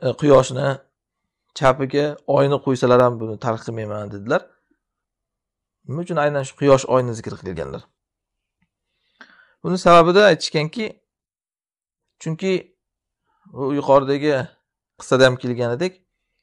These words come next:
kavniy oyatlar bilan shar'iy oyatlar o'rtasida bog'liqlik bor dedik.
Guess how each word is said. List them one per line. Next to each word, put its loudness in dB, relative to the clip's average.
kavniy 2
oyatlar 0
bilan -4
shar'iy -4
oyatlar 0
o'rtasida -10
bog'liqlik -2
bor -2
dedik. -8